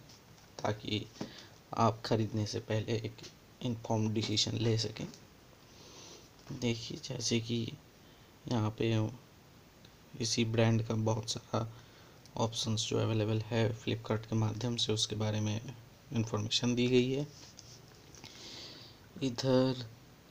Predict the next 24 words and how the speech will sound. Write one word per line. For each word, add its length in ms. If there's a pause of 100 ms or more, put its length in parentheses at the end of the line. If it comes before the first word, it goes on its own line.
(420)
आपको 520 (140)
इस 360 (580)
set 420
में 160
क्या-क्या 400
available 380
है, 280
वो 240
आपको 320
दिख 240
रहा 240
है। 140 (880)
एबीसी 640
है, 300 (600)
numbers, 520 (680)
followed 420
by 240 (580)
shapes, 720 (880)
colors, 380 (100)
wild 320
animals, 380 (800)
farm 260
animals 420
and 120